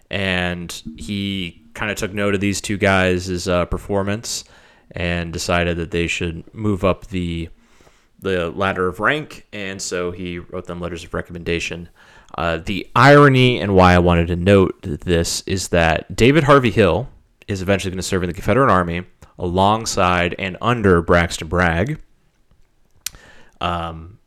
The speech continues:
and at the Battle of Chickamauga, uh, they're gonna end up coming to blows due to a some kind of argument of how either one performed.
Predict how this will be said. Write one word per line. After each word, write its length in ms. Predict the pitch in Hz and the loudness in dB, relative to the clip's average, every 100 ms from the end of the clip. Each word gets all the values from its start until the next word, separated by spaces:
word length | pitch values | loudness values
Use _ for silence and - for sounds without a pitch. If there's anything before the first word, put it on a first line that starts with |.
| _ | _
and 380 | 95 90 87 85 | -10 -8 -10 -6
at 140 | - 101 | -4 -4
the 80 | 98 | 0
Battle 240 | 113 101 | 0 0
of 60 | 98 | -4
Chickamauga, 840 | - 90 90 107 113 87 85 85 _ _ _ _ _ _ _ | -8 -6 -2 -2 -2 -4 -6 -8 _ _ _ _ _ _ _
uh, 340 | 80 78 78 - | -6 -4 -4 -8
they're 220 | 92 95 95 | -8 -6 -4
gonna 180 | 95 | -4
end 180 | 85 85 | -4 -4
up 100 | 85 | -8
coming 260 | - 90 82 | -8 -10 -10
to 60 | |
blows 640 | 80 87 90 90 90 87 - | -6 -6 -4 -4 -4 -8 -8
due 200 | 87 87 | -8 -8
to 380 | - 92 85 - | -8 -8 -6 -6
a 460 | 85 82 80 82 - _ _ _ _ _ | -4 -4 -6 -8 -14 _ _ _ _ _
some 180 | - - | -10 -6
kind 160 | - 101 | -2 -4
of 100 | - - | -4 0
argument 840 | 127 117 120 120 117 - - - _ - | 0 0 -2 -2 -4 -6 -12 -12 _ -10
of 880 | 90 82 78 78 78 - - - _ _ _ _ - | -6 -4 -4 -6 -10 -16 -20 -20 _ _ _ _ -10
how 640 | - 101 95 95 92 87 - _ - | 0 2 4 2 0 -6 -12 _ -8
either 280 | 110 101 | -2 -2
one 220 | 92 98 87 | 0 0 -2
performed. 840 | 90 - 104 101 95 92 87 - | -8 -6 -2 2 2 0 -4 -10